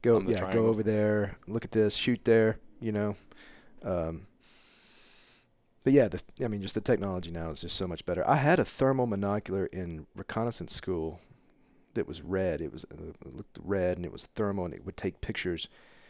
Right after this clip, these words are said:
Speaker 1: but it was too expensive for me to have. <laughs> Like, nobody gave it to me, like, going down range or anything. Had to turn it back in.
Speaker 2: I mean, your job was essentially infantry, right?
Speaker 1: Yeah, I was an infantry officer.
Speaker 2: Yeah.
Speaker 1: Yeah, and I was a reconnaissance platoon leader.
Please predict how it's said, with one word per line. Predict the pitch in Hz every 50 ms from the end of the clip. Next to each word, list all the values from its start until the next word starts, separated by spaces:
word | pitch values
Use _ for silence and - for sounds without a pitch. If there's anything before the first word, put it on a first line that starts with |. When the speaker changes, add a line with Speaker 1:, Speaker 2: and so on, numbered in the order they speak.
| - - - _ _ _ _ _ _
Speaker 1:
but | - 123
it | 120
was | 98 -
too | - - 143 117
expensive | - - - - 113 98 - 85 -
for | - 98
me | 92 92 85
to | 82 80
have. | 82 90 90 87 90 87 - - - -
<laughs> |
Like, | - 101 - 143 - -
nobody | 123 127 120 107 120 113 107 95
gave | - 107 107 107
it | 98 -
to | - 107 101
me, | 98 98 95 92
like, | 87 87 90 85 - -
going | 98 107 101 95 92
down | 87 92 90 90 85
range | 85 92 95 95 92 87 87 85
or | 87
anything. | 87 87 85 - - 80 80 80 - - - _ _ _ _ - - - _
Had | - 113 -
to | -
turn | - 98 95
it | 85 69
back | 92 90 87 -
in. | 92 92 92 90 -
Speaker 2:
I | 117
mean, | 135 135
your | 131 151 165
job | 127 101 95 101 127 160 180 - 92
was | 98 87
essentially | 76 - - 92 87 - - 80 80 73
infantry, | 76 87 85 - - - 80 69 65
right? | 67 - - 90 101 - - - - - -
Speaker 1:
Yeah, | - 139 139 147
I | 170
was | 170 139
an | 139
infantry | 131 - - 104 95
officer. | 90 90 90 - - 80 - - -
Speaker 2:
Yeah. | - 95 - - - - - 85
Speaker 1:
Yeah, | 82 80 78 -
and | - 95 98
I | 92 92
was | 95 95
a | 90
reconnaissance | 90 - - - 113 110 98 - - 98 - -
platoon | - 92 - - - 95 92 87 87
leader. | 87 80 76 76 73